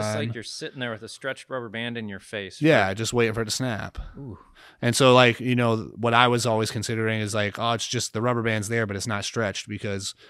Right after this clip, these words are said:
Speaker 1: again, my lawyer and everybody that I'm talking to is like, "You're not gonna get any time at all. You know, you're gonna get a couple years. You know, you're, you've never been in trouble. You got a, you know, family and community who support you." And,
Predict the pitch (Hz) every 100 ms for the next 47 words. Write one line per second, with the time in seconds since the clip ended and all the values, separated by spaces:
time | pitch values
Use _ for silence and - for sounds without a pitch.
0 | - - _ 117 113 127 107 107 131 120
1 | 104 104 110 110 104 107 104 104 101 104
2 | 104 101 98 110 113 117 107 107 104 104
3 | 101 110 135 123 123 117 117 110 98 110
4 | 101 95 92 104 _ _ _ - 101 98
5 | 95 101 104 104 101 104 - 110 110 101
6 | 101 98 101 - - _ - - - _
7 | _ 107 101 98 98 101 98 101 104 101
8 | 101 98 - 104 101 101 101 98 101 98
9 | 92 127 110 101 98 - _ - 110 107
10 | 104 101 - 113 104 104 107 - - 110
11 | 101 101 104 107 101 95